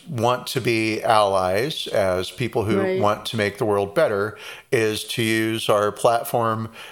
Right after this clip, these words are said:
Speaker 1: to bring these issues to the attention of not our adoring public, because they, they get it, they're on our side, but, you know,
Speaker 2: Right.
Speaker 1: to, to the public, our
Speaker 2: Yeah, that's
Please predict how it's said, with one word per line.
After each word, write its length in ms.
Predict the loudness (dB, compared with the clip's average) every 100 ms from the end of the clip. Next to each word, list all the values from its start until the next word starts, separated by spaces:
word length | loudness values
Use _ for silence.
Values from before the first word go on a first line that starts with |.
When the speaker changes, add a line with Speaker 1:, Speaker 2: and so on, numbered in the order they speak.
| -10
Speaker 1:
to 520 | -2 0 0 0 -4 -8 _ _ -20 -2
bring 340 | 0 2 0
these 320 | 0 -2 0
issues 640 | 0 0 -2 -2 0 -2 -6
to 300 | -6 -4 -4
the 180 | -2 -2
attention 640 | -2 -2 -2 -2 -2 -2
of 560 | 0 2 2 0 -6 -10 _ _ _ _ _ _ _ _ -4
not 240 | 2 2 4
our 180 | 2
adoring 460 | 2 2 2 2 0
public, 440 | 0 0 0 -2
because 520 | -4 -2 -2 -2 -8 -10 _ -4
they, 220 | 0 0 -2 -2
they 200 | -2 0
get 240 | 0 2
it, 140 | 0
they're 200 | -2 0
on 140 | 0 0
our 160 | -2
side, 340 | 0 -2 -2 -4 -10 -12 -12 -2
but, 320 | 0 0 0
you 80 | 0
know, 160 | 0
Speaker 2:
Right. 160 | 0 0
Speaker 1:
to, 720 | 0 -2 -4 -6 -10 -12 -14 -6
to 480 | -2 -2 -2 -6 -10 _ _ _ _ _ _ _ _ _
the 100 | 0 4
public, 520 | 4 4 0 -4 -12 _ _ _ _ _ _ _ -20 -2
our 200 | 2 4
Speaker 2:
Yeah, 40 | 4
that's 200 | 4